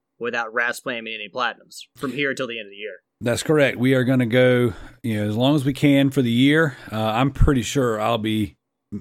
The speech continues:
Speaker 2: you know, safe three hundred sixty-five plus days, uh, by the end of this. Tricky, I don't think he'll make it. Maybe a month at best. Uh, but what's gonna end up happening is I'm gonna,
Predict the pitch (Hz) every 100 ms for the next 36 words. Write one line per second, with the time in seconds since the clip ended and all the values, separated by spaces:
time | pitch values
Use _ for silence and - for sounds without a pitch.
0 | - 127 95 87 139 110 107 - - -
1 | _ _ 160 143 131 139 123 139 127 120
2 | 104 110 - 147 127 123 117 113 104 -
3 | _ _ _ - 113 110 110 123 127 113
4 | - 190 160 165 131 123 131 127 113 113
5 | 104 113 143 165 147 117 131 127 120 110
6 | 98 90 113 110 95 - _ _ _ -
7 | _ 110 104 98 92 _ _ _ 117 135
8 | 151 151 151 135 123 117 113 127 123 120
9 | 113 123 135